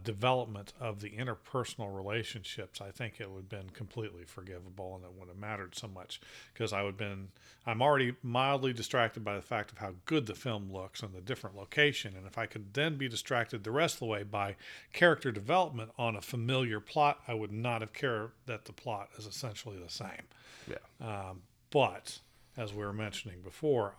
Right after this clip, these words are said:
Speaker 1: I don't think that they did a good enough job of, okay, that's not fair. I don't think they were able to give enough of, uh,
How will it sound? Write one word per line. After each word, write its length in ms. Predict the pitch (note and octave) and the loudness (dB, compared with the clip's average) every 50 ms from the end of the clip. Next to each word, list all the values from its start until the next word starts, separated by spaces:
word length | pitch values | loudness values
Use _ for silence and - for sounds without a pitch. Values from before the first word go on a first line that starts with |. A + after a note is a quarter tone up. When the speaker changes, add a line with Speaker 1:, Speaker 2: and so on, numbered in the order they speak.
| - | -2
Speaker 1:
I 100 | - A2+ | 0 0
don't 220 | A#2 B2+ A2 G#2 - | 0 0 -2 -4 -4
think 300 | - B2 A2 G#2 - - | -4 -6 -6 -6 -8 -10
that 180 | A2 - - | -12 -12 -8
they 240 | - A2+ G#2 G#2 G2+ G2+ G2+ _ | -8 -6 -6 -6 -8 -10 -12 _
did 340 | - A#2 A#2 B2 A#2 A2 A2+ - | -8 -6 -4 -4 -6 -6 -10 -12
a 60 | - | -12
good 260 | G#2+ G2+ A2+ G#2+ G2+ G#2 | -12 -8 -8 -8 -6 -6
enough 260 | G#2 G2+ F#2+ F#2 - - | -10 -10 -10 -12 -12 -10
job 500 | G#2+ A2+ G2+ G#2 G#2+ G2+ G2+ G2+ G2+ - - - | -8 -4 -2 -2 -2 -2 -4 -6 -10 -16 -12 -10
of, 380 | A2+ G2+ G2+ G2 F#2+ F#2 G2+ G2+ _ - - _ _ _ _ _ _ _ _ _ _ _ | -8 -6 -6 -6 -6 -8 -12 -14 _ -20 -20 _ _ _ _ _ _ _ _ _ _ _
okay, 240 | A2+ F#2+ - - G2+ F2 | -14 -12 -10 -10 -12 -10
that's 260 | F#2 F#2 F2+ - - | -14 -14 -14 -14 -16
not 160 | - E2+ D#2+ _ - | -16 -16 -16 _ -16
fair. 240 | - D2+ D2+ - _ _ - - - - - - - - | -16 -16 -16 -16 _ _ -20 -20 -20 -20 -20 -20 -8 -6
I 140 | A2 G#2+ | -4 -2
don't 220 | A#2 C3+ C3 C#3 - | 0 0 0 0 0
think 260 | - D3+ C#3 C3+ - | 0 0 0 0 -2
they 440 | - C3 B2+ A#2 A#2 A2+ A2 A2 - _ - - _ _ _ _ _ _ - | -6 -2 0 0 2 0 0 -2 -6 _ -20 -20 _ _ _ _ _ _ -2
were 200 | B2 A#2+ A#2 - - | 0 0 0 0 -2
able 400 | B2+ B2+ C3 C3 A#2+ C3 B2+ C3 | 0 0 2 2 2 0 0 0
to 680 | A#2+ - - - - B2 A#2 A2+ A2+ A2 A2 A2 A2 A2+ - - - - _ C#3 A#2+ G#2 - | -2 -4 -8 -2 0 0 2 2 2 0 0 -2 -4 -6 -10 -16 -20 -14 _ -10 -10 -8 -6
give 520 | - B2+ B2+ B2+ B2+ C3+ C3+ B2 A#2+ D3 - _ _ - - | -2 2 2 2 4 2 0 -2 -6 -10 -14 _ _ -10 -8
enough 680 | C3+ A#2 A2 A2 A2 A2+ A#2 A#2+ B2 B2 C3+ B2+ - - - - | -6 -6 -4 -4 -4 -2 0 2 2 2 2 0 -4 -14 -12 -6
of, 420 | - B2 A2+ A2 G#2+ G#2 G#2 C#3 - - - - | -4 -2 -2 -2 -2 -4 -6 -12 -18 -18 -14 -10
uh, 320 | - B2 A2 G2+ G2 F#2+ | -8 -6 -6 -6 -6 -8